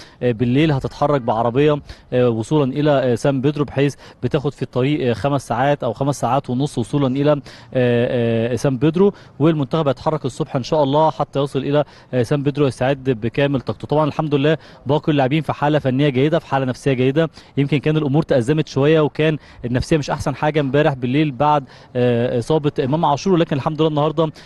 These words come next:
الناس كلها رجعت لها البهجه، رجعت لها الفرحه والتفاؤل، وان شاء الله تكون خير علينا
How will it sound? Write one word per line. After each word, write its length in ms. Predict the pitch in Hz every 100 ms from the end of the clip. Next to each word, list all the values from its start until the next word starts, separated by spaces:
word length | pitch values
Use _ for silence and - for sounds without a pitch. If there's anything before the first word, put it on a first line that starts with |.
| - 117
الناس 200 | 139 -
كلها 180 | 147
رجعت 240 | 156 135 -
لها 80 | 143
البهجه، 360 | 120 156 147
رجعت 280 | 127 107 120
لها 60 | 139
الفرحه 300 | - 143 123
والتفاؤل، 580 | - 120 143 151 151 - - -
وان 100 | 123
شاء 200 | - 156
الله 120 | 139 143
تكون 580 | - 147 151 139 127
خير 340 | 110 160 170 143
علينا 240 | 113 127